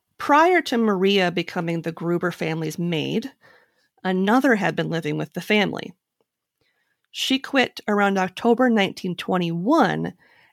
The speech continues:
after telling Andreas that she had been hearing strange noises. Noises that sounded like footsteps in the attic.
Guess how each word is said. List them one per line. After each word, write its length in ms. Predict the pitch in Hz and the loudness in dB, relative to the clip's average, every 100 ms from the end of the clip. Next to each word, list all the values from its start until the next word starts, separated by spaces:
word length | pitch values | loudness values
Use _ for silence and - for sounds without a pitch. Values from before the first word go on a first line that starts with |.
| - | -4
after 360 | 208 233 - 339 | -2 0 -2 -2
telling 420 | - 220 202 196 | 0 2 2 2
Andreas 680 | 190 180 185 180 175 170 - | 0 0 0 2 0 -2 -4
that 160 | 175 | -4
she 240 | - - 214 | -2 0 0
had 120 | 220 | 2
been 140 | 269 | 0
hearing 400 | 233 185 156 165 | 0 -2 -2 -4
strange 540 | 190 - 143 139 147 - | -4 -6 -8 -8 -8 -2
noises. 760 | 196 302 285 - - - - - _ _ _ _ _ _ _ _ _ | 0 2 2 -2 -8 -8 -10 -14 _ _ _ _ _ _ _ _ _
Noises 540 | 196 190 208 254 285 269 | -2 0 2 2 0 0
that 180 | 247 - | -2 -2
sounded 420 | - 190 185 185 | -2 0 0 -2
like 160 | 175 | -6
footsteps 800 | - - - 294 - 196 175 - - | -8 -10 -6 -6 -6 -8 -8 -10 -8
in 120 | 175 | -6
the 120 | 170 - | -6 -4
attic. 480 | - - - - | -2 -2 -6 -14